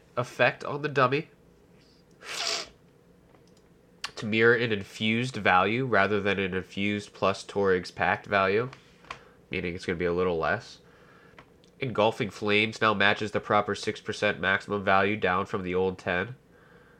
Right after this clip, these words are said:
Alkosh's Roar is now the maximum six thousand armor reduction, up from the old three thousand value. And attackers now gain ma-, Minor Courage and Major Slayer when hitting the targets. That's huge.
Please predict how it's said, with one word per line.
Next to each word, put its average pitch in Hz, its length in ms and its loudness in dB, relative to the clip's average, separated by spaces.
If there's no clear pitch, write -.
Alkosh's 110 600 4
Roar 95 320 2
is 104 140 -2
now 101 140 2
the 98 80 -6
maximum 92 420 -6
six - 240 -6
thousand 95 340 0
armor 95 280 0
reduction, 95 540 -2
up 90 200 -2
from 101 200 -8
the 92 160 -6
old 92 300 0
three - 340 -6
thousand 90 440 -2
value. 85 380 -2
And 104 80 -2
attackers 101 480 2
now 101 160 4
gain 95 360 -2
ma-, 92 240 0
Minor 107 300 4
Courage 104 400 0
and 90 120 -8
Major 98 260 -2
Slayer 90 440 -2
when 82 180 -4
hitting 92 240 -4
the 82 80 -6
targets. 82 500 -4
That's 120 300 0
huge. - 500 -6